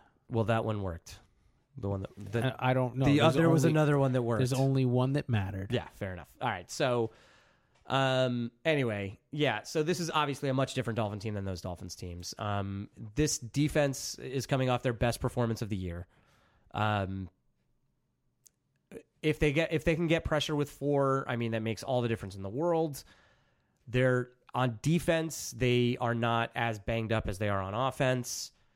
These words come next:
Speaker 1: Can they slow down the Packers'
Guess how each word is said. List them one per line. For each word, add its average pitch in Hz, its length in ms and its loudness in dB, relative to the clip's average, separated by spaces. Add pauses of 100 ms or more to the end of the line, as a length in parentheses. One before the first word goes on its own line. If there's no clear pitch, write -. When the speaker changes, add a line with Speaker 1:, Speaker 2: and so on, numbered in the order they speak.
(1400)
Speaker 1:
Can 139 260 0
they 131 100 0
slow 135 260 0
down 127 180 2
the 117 80 -2
Packers' 107 420 -6